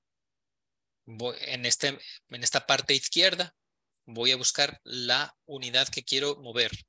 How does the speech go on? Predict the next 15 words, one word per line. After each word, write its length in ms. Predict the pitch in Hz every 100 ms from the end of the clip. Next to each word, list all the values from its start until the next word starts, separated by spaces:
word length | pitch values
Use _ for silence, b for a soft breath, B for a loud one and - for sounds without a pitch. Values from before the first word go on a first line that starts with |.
| _ _ _ _ _ _ _ _ - _ _ -
La 140 | 113
marco, 500 | 117 170 220 - 262 _ _ _ _ _ _ -
¿ok? 180 | 113 156 240 - _ _ _ _ _ _ - _ _ _ _
Y 320 | - 160 202 151
en, 280 | 135 123
en 260 | 123 147 131
la 80 | 120
parte 380 | - 117 - 139
derecha 400 | 156 202 - - _ _ _ _ _ _ _ -
le 160 | 120
digo 200 | 123 135
dónde 280 | 143 151 151
la 100 | 139
quiero 220 | - 131
ubicar. 520 | 127 120 - 101 -